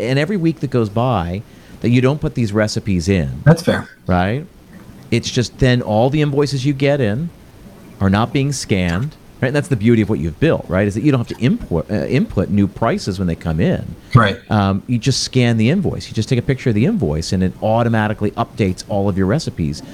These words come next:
Speaker 2: Right.
Speaker 1: Um, which, I mean, tell me if I'm wrong. Over the last year, this has been,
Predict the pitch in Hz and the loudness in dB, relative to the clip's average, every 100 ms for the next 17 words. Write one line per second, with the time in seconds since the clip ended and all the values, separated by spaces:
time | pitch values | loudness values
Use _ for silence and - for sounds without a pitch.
0 | - 107 101 101 98 92 92 117 135 127 | 2 2 4 2 2 2 0 0 0 0
1 | - 123 110 - 131 113 87 90 135 92 | -2 -2 0 0 2 2 0 0 0 0
2 | 85 95 90 90 85 - 107 104 82 - | -2 -2 0 0 0 -2 0 2 0 -4
3 | 92 - 82 78 80 | -4 0 0 0 -4